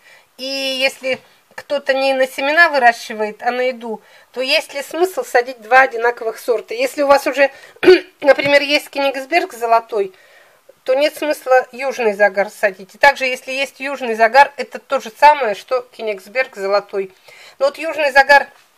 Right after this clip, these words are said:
я думала, он немного нежнее, он как не выдержит такой холодной погоды. Вот у меня вот эти вот висели до бок-,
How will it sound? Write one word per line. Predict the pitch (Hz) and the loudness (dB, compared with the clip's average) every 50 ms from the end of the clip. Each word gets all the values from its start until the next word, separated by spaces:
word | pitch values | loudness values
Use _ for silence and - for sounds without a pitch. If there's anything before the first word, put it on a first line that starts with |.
| _ | _
я | - 233 269 277 | 0 2 4 4
думала, | 247 294 294 294 285 277 277 269 | 4 2 0 2 4 4 4 4
он | 277 277 | 4 2
немного | 277 269 277 277 254 262 | 0 0 0 0 0 0
нежнее, | 269 269 269 247 254 269 294 320 320 302 247 214 - - _ _ _ - - _ _ _ _ _ _ - - | -2 -2 -4 -4 -4 -4 -2 0 2 2 2 0 -2 -4 _ _ _ -20 -20 _ _ _ _ _ _ -18 -10
он | - 214 | -8 -4
как | 220 240 233 - | -2 -2 -2 -2
не | 254 262 | -4 -4
выдержит | 254 320 254 262 233 214 220 214 | -4 -4 -6 -6 -8 -8 -6 -2
такой | - 233 220 - 226 | -2 -2 0 -2 -4
холодной | 220 - 240 226 240 220 196 208 202 | 2 4 4 4 4 0 -8 -10 -2
погоды. | - 220 214 214 220 214 180 190 190 - - - - - - _ - | -2 -2 0 0 -4 -6 -6 -8 -12 -14 -20 -20 -20 -20 -20 _ -10
Вот | 220 220 - | -8 -8 -6
у | 247 | -6
меня | 247 247 247 247 | -4 -2 -2 -2
вот | 247 247 277 | -2 -4 -6
эти | 254 - - | -8 -8 -8
вот | 220 220 220 - - - - _ _ _ _ _ _ - _ _ - - _ - 240 | -10 -10 -10 -10 -14 -20 -20 _ _ _ _ _ _ -20 _ _ -20 -20 _ -20 -12
висели | 233 262 - - 320 302 269 240 | -10 -10 -8 -2 -2 -2 -2 -2
до | 214 208 240 240 | -2 -2 -2 -2
бок-, | 233 262 262 | 0 -4 -6